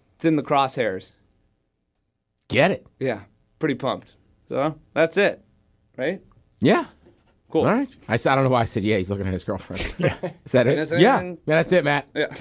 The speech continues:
Speaker 1: <laughs> It's a good weekend.
Speaker 2: <laughs> Well, I did kind of the same thing, right? 'Cause I went out Friday night, uh, with the mayor and then met up with my buddy Calvin and his friends.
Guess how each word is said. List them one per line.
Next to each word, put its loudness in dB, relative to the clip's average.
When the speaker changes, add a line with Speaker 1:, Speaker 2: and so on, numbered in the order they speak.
Speaker 1:
<laughs> -12
It's 0
a 0
good 6
weekend. -2
Speaker 2:
<laughs> -6
Well, 2
I 2
did 4
kind 4
of 0
the -10
same 2
thing, 2
right? 2
'Cause -6
I 2
went 2
out 0
Friday 2
night, -2
uh, 2
with -8
the 2
mayor 4
and 0
then 0
met 4
up 2
with -6
my 0
buddy 2
Calvin 0
and -4
his -2
friends. -4